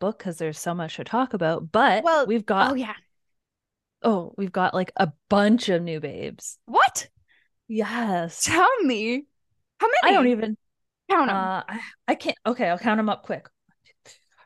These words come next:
Speaker 1: five, six, seven, eight, nine. Nine.
Speaker 2: Holy crap, that's my favorite number.
Speaker 1: I wonder why. <laughs>
Speaker 2: What's your favorite number?
Speaker 1: Seven?
Speaker 2: What's your number on your jersey?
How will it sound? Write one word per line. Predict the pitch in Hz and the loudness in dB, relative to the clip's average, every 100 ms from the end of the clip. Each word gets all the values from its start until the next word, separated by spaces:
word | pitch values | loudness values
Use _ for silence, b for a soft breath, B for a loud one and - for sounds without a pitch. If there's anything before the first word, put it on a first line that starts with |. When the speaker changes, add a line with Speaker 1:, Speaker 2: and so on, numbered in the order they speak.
| _ | _
Speaker 1:
five, | - - _ | -20 -20 _
six, | - _ _ _ | -20 _ _ _
seven, | - _ | -20 _
eight, | _ _ B B B | _ _ B B B
nine. | 180 233 320 175 | 0 2 2 0
Nine. | 160 - _ _ - | -4 -12 _ _ -2
Speaker 2:
Holy | 440 539 494 | 4 6 6
crap, | - 523 | 4 0
that's | - 269 | 0 0
my | 311 | 0
favorite | 311 202 220 269 | 0 -4 -4 -4
number. | 415 494 508 494 403 392 392 392 403 392 415 - _ _ _ _ 392 | -4 -4 -4 2 4 6 6 6 4 2 -2 -8 _ _ _ _ -2
Speaker 1:
I | 262 214 | 0 2
wonder | 220 247 | 4 4
why. | 240 233 330 311 185 220 247 | 2 2 2 0 -2 -6 -6
<laughs> | 294 269 | -4 -4
Speaker 2:
What's | 349 330 | -2 0
your | 453 - | 0 0
favorite | 494 320 | 0 -2
number? | 208 190 - - _ _ _ _ _ _ _ _ _ _ _ _ _ _ _ _ _ _ _ - | -6 -8 -10 -12 _ _ _ _ _ _ _ _ _ _ _ _ _ _ _ _ _ _ _ -14
Speaker 1:
Seven? | - 156 226 440 494 - _ _ _ _ _ | -4 -2 -2 -4 -6 -12 _ _ _ _ _
Speaker 2:
What's | 269 339 349 | -6 -6 -4
your | 381 | -8
number | 370 339 339 | -6 -6 -4
on | 320 | -2
your | 302 269 | -2 -4
jersey? | 277 349 - - - | -6 -10 -14 -16 -16